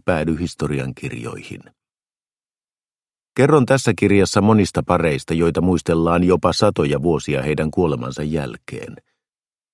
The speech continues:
Osa heistä on vaikuttanut historian kulkuun,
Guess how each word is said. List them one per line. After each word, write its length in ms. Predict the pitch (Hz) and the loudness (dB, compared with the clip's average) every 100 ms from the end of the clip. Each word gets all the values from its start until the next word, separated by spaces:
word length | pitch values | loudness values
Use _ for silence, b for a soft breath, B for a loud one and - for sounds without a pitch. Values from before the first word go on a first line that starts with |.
| _ | _
Osa 300 | 113 113 117 | 4 6 4
heistä 460 | 101 104 95 - 82 | 6 6 4 2 2
on 240 | 101 98 | 4 4
vaikuttanut 720 | 87 104 101 92 - 95 87 - | 4 4 4 -2 0 2 2 0
historian 520 | 98 - 90 87 82 | 0 2 2 2 0
kulkuun, 640 | - 85 76 - 80 78 | 0 -2 -2 -2 0 0